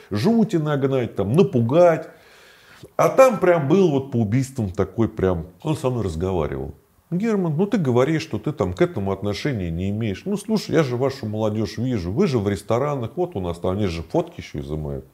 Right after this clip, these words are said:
Вот ты там это, это, это, это». И каждый раз тебя ловил. То есть ты расслабляешься, начинаешь с ним разговаривать, ну беседа же непринужденная.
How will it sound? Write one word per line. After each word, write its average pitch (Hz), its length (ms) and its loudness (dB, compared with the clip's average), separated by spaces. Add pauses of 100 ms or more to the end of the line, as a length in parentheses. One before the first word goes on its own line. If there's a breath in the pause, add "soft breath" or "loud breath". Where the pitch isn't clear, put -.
(100)
Вот 208 300 2
ты 202 100 2
там 123 300 -2
это, 147 240 -4
это, 135 260 -2
это, 127 220 -2
это». - 180 -8
И 262 120 6
каждый 202 340 4
раз 185 140 2
тебя 156 260 -4
ловил. 110 340 0 (560)
То - 80 2
есть - 120 -2
ты 185 80 2
расслабляешься, 196 760 0
начинаешь 143 420 -2
с - 60 -12
ним 135 120 -2
разговаривать, 170 320 2
ну 208 100 0
беседа 190 340 2
же 123 100 -4
непринужденная. 143 840 -2